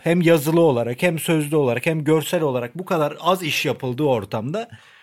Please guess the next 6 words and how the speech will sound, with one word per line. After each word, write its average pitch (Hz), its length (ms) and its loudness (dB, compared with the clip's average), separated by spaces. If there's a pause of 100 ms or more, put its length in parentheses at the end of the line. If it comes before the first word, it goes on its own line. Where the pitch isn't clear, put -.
(280)
böyle 208 240 2
şeyler 170 360 2
görmek 156 420 -4
güzel. 180 320 2 (560)
Onun 175 220 -4
için 190 340 -6